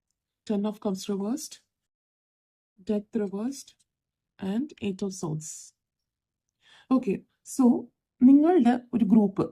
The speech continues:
അത് കോളേജിലാവാം, ഞാൻ പറഞ്ഞല്ലോ, കോളേജിലോ സ്കൂളിലോ അല്ലെങ്കിൽ ഓഫീസിലോ, ഏതോ ഒരു ഗ്രൂപ്പ് അവര് നിങ്ങൾക്ക് against ഒരു, നിങ്ങളെ ഒന്ന് താഴ്ത്താൻ വേണ്ടി അല്ലെങ്കിൽ നിങ്ങളെ നശിപ്പിക്കാൻ വേണ്ടി ആ ഗ്രൂപ്പ് എന്തൊക്കെയോ പ്ലാൻ ചെയ്യുന്നുണ്ട്, ഓക്കെ. ആ,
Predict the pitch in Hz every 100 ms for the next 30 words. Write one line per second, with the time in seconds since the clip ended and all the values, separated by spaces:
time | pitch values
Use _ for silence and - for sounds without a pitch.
0 | - 190 220 240 _ - 202 202 208 214
1 | 190 226 240 208 196 175 190 185 185 190
2 | 202 - 190 180 185 240 _ - 185 190
3 | 202 - 190 190 175 151 - _ _ _
4 | _ _ - - 233 254 254 220 220 196
5 | 190 - 156 _ _ _ _ - 214 226
6 | 240 311 233 262 269 226 196 214 214 -
7 | 196 233 _ - 190 196 190 208 214 233
8 | 208 196 196 190 208 202 214 190 170 170
9 | 180 185 202 190 202 196 185 - 190 226
10 | 233 185 175 175 220 - _ _ - 220
11 | 202 220 233 - 220 196 196 202 220 226
12 | 214 208 202 190 175 160 160 - - 185
13 | 214 180 _ _ _ _ _ - 180